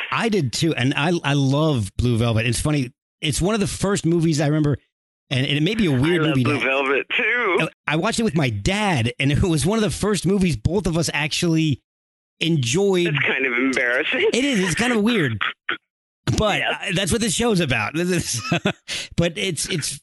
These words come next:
Speaker 1: one of the first movies my dad and I, I don't, and I don't know if my dad knew what it was about when we watched it,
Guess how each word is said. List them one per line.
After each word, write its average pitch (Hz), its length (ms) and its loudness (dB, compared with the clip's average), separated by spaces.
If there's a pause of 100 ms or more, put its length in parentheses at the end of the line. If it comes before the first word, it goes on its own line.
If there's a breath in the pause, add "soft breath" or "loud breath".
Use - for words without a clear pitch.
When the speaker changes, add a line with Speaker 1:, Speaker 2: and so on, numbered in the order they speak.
Speaker 1:
one 170 180 0
of 233 60 -2
the 165 80 0
first 180 260 0
movies 190 260 0
my 151 160 0
dad 170 240 0
and 175 100 2
I, 160 180 0
I 180 60 0
don't, 277 180 0 (180)
and 151 80 2
I 190 60 2
don't 240 120 0
know 247 80 2
if 165 80 -2
my 180 120 2
dad 139 380 0
knew 135 160 4
what 165 100 2
it 151 60 0
was 135 140 2
about 113 540 0
when 147 160 2
we 147 100 4
watched 139 480 -2
it, 190 140 0